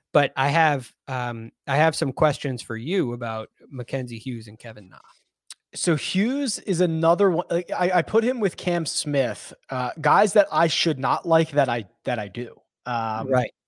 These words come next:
Speaker 2: just because of their, their, their short game prowess, and history says that's hard to carry over week to week, but Hughes does it. A-, and what I think, uh, so I, if I have this number correct off the top of my head,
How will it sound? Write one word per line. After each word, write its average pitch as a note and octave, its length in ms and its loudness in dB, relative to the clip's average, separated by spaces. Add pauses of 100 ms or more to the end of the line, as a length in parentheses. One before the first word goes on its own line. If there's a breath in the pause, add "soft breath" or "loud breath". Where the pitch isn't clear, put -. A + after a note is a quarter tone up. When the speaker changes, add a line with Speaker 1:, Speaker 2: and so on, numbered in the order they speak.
(160)
Speaker 2:
just F3 240 0
because F3 320 4
of C3+ 140 0
their, C#3+ 320 4
their, C#3+ 300 -2
their C#3+ 200 0
short F3 420 0
game D#3 220 4
prowess, C#3+ 580 4
and C#3 240 -2
history D3 460 -4
says C#3+ 500 0
that's - 460 0 (680 soft breath)
hard D#3 420 6
to D3+ 100 0
carry D3 320 4
over D3 220 4
week D3 220 2
to C#3 80 -4
week, D#3 280 -4
but E3+ 100 2
Hughes B3 380 0
does C3+ 260 0
it. - 140 -10 (100)
A-, F#3 180 0
and E3 200 0
what G#3 120 2
I C4 120 2
think, A3 380 -4
uh, G3 120 -6
so E3+ 260 -2
I, G3+ 160 -2
if F#3 140 -2
I D#3+ 140 0
have G3+ 180 4
this G#3 160 2
number E3+ 260 4
correct D3+ 320 2
off C3+ 140 2
the C#3+ 60 -12
top C3+ 220 -2
of D3 40 -10
my B2 120 -4
head, A#2 360 -4